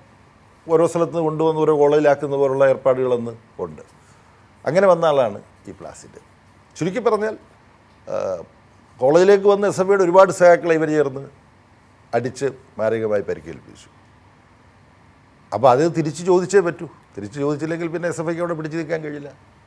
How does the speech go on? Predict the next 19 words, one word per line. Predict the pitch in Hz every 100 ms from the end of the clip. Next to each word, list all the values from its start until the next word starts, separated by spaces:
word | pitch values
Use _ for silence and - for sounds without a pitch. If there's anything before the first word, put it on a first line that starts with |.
| _ _ _ _ _ _ _ _
അങ്ങനെ | - 147 135
തിരിച്ചു | 135 208
ചോദിക്കാൻ | 208 202 214 214 208
വേണ്ടി | 202 214
വേറെ | 180 196
എവിടുന്നെങ്കിലും | 202 196 202 196 190
ആരെ, | 190 202 185 170
ആളുകളെ | 180 190 180
ഇറക്കുമതി | 160 196 196 196
ചെയ്യുന്ന | 196 190 185 - - 135
രീതി | 180 180
അന്ന് | 160 170 -
എസ് | 135 156
എഫ് | 147
ഐക്ക് | 120 113
ഇല്ല. | - - _ _ _ _ _ _ _ _ -
അപ്പം | 90 170 185 - - _ _ 107
അടികൊണ്ട് | 147 190 202 190
ചിതറിപ്പോയ | 170 180 180 208